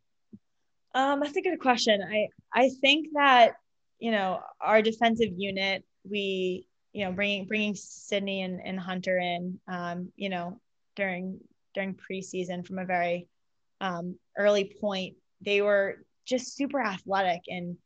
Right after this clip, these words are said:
you know, as a, that's super, that's a super important quality to have as a defender, is just your athleticism. And there's a lot, uh, in addition to athleticism, there's a lot of X's and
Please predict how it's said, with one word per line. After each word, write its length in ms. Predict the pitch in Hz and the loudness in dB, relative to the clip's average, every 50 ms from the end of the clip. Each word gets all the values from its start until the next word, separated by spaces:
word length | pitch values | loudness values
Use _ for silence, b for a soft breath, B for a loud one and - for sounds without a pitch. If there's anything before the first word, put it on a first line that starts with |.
| _ _ _ _ _ _ _ | _ _ _ _ _ _ _
you 100 | - 220 | -2 -2
know, 160 | 208 190 175 | 0 0 0
as 220 | 147 185 202 185 202 | 0 0 -2 -2 -2
a, 60 | 202 185 - _ _ _ _ - | -6 -8 -10 _ _ _ _ -10
that's 240 | - 196 190 - - | -10 -8 -8 -8 -8
super, 340 | - 254 247 233 214 208 202 | -4 -4 -2 2 4 4 4
that's 200 | 175 196 190 202 | 4 2 -2 -4
a 100 | 208 202 | -6 -8
super 540 | 196 - 202 185 190 202 202 196 - - - | -6 -8 -6 -4 0 0 0 0 -2 -4 -6
important 480 | 202 190 180 - - 196 170 190 185 - _ _ | -6 -8 -6 -4 -2 -2 -2 -4 -6 -12 _ _
quality 420 | - - - 175 175 175 175 180 180 | -14 -6 -4 -2 0 0 0 -2 -2
to 80 | 185 | -4
have 240 | 175 175 175 175 175 | -4 -4 -4 -4 -4
as 100 | 180 180 | -4 -6
a 60 | 180 | -6
defender, 480 | 175 185 175 - 175 165 165 175 180 175 | -8 -10 -10 -10 -10 -10 -8 -6 -6 -6
is 140 | 185 180 - | -6 -6 -8
just 200 | - 180 - - | -12 -12 -10 -6
your 120 | 190 175 | -6 -6
athleticism. 640 | 180 185 - - 170 170 185 180 - - 190 185 190 | -6 -6 -8 -10 -10 -10 -10 -10 -8 -6 -6 -4 -4
And 460 | 196 196 196 196 - 185 185 180 180 - _ _ _ _ _ _ _ _ _ _ _ _ _ | -4 -4 -4 -6 -6 -6 -6 -6 -6 -10 _ _ _ _ _ _ _ _ _ _ _ _ _
there's 140 | - 214 202 | -2 2 4
a 60 | 226 | 4
lot, 280 | 214 208 208 185 135 185 190 202 - _ - - | 4 4 4 2 0 -2 -8 -12 -16 _ -8 -4
uh, 120 | 208 202 - - | -2 -2 -2 -2
in 120 | 208 196 | -2 -2
addition 340 | 196 196 196 202 185 - 202 | 0 0 0 0 0 -2 -2
to 80 | 190 202 | -2 0
athleticism, 640 | 190 180 180 - 180 180 180 180 - 196 185 202 196 | 0 0 0 -2 -2 -2 -2 -4 -6 -8 -6 -4 -2
there's 140 | 185 180 180 | -2 0 0
a 60 | 185 | 0
lot 240 | 180 185 180 180 185 | 0 0 0 0 -2
of 80 | 180 180 | -2 -4
X's 320 | 185 180 - - 190 175 | -6 -8 -8 -10 -10 -8
and 100 | 185 | -6